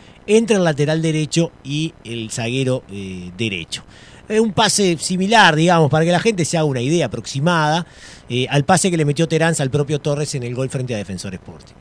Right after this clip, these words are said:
Para que se hagan una idea, no fue igual, no es el mismo pase, pero es en esa zona que se filtró el balón para que ingresara Piquerés, jugador importante a mi gusto en Peñarol, especialmente en materia ofensiva,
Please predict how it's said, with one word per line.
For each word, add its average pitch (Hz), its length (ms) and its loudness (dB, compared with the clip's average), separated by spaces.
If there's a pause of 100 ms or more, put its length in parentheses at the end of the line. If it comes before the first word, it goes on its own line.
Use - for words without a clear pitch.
Para 254 140 -10
que 247 80 -2
se 247 160 2
hagan 190 120 6
una 165 140 2
idea, 139 360 0
no 139 100 -2
fue 156 180 -4
igual, 117 380 -2
no 110 80 -8
es - 80 -10
el 113 100 -8
mismo 123 240 -4
pase, 143 360 -4
pero 98 280 -8 (380)
es 156 160 -2
en 170 100 2
esa 160 180 0
zona 160 380 0
que 107 80 -12
se 120 140 -8
filtró 127 320 -4
el 151 80 2
balón 175 420 4 (300)
para 202 200 6
que 156 120 -2
ingresara 139 460 0
Piquerés, 170 640 0 (360)
jugador 127 240 -2
importante 117 560 0
a 101 60 -4
mi 113 100 -2
gusto 135 300 0
en 87 100 -8
Peñarol, 139 440 2
especialmente 117 580 -6
en 98 80 -8
materia 127 320 -8
ofensiva, 165 600 -2